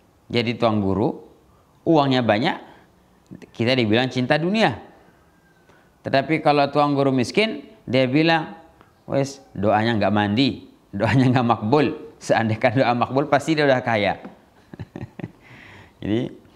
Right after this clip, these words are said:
serba salah nih jadi, jadi, ah, jadi kiai, jadi orang alim. Terus kan, ya, ini, apa namanya, yang penting niatnya, ya. Maka subhanallah, ya. Dan banyak lagi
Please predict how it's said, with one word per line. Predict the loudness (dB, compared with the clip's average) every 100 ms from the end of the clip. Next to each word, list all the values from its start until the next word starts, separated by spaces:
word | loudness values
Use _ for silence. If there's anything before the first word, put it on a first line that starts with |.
| _ _ _
serba | -8 0 2 2
salah | 2 2 0
nih | -2 -2
jadi, | 0 0 -2 -2 -4 -6 -8 -10 -12 -14 -16 -20 -20 -20 -8
jadi, | -4 -2 -2 -2
ah, | 0 0 0
jadi | -2 -6
kiai, | -6 -6 -4
jadi | -4 -2 -2
orang | -2
alim. | -4 -6 -8 -2
Terus | 0 0
kan, | -2 -4 -20 -20 -20 _
ya, | -4 -2 0
ini, | 0 -2 -2 -8 -14 -20 -10 -8 -8 -14 _
apa | -6 -2
namanya, | -2 0 -2 0
yang | 0
penting | 0 0 0
niatnya, | 0 0 -4 -14 -16 -20 -18
ya. | -18 -18 _ _ _ _ _ _ -6
Maka | -2 -2
subhanallah, | -2 -4 -2 0 2 2 0 -2
ya. | -8 -10 -16 _ _ _ _ _ _ _ _
Dan | -2 2 2
banyak | 2 4
lagi | 2 2